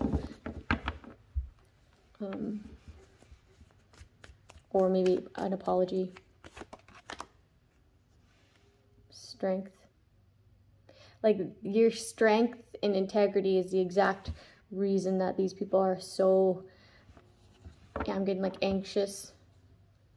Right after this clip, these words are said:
butt hurt. I'm getting butt hurt. <laughs> They're so butt hurt because of your strength,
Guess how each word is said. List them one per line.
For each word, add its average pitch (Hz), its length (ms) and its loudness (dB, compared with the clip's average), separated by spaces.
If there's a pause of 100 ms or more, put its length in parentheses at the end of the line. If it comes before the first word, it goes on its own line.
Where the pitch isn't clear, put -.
(160)
butt 190 220 6
hurt. 202 380 4
I'm 214 80 2
getting 214 260 6
butt - 220 4 (100)
hurt. 202 400 2 (400)
<laughs> 269 1000 -4
They're 202 120 6
so 202 240 4
butt 196 240 4
hurt 196 300 2
because 196 260 -2
of - 220 -4
your 185 180 2
strength, 185 640 -2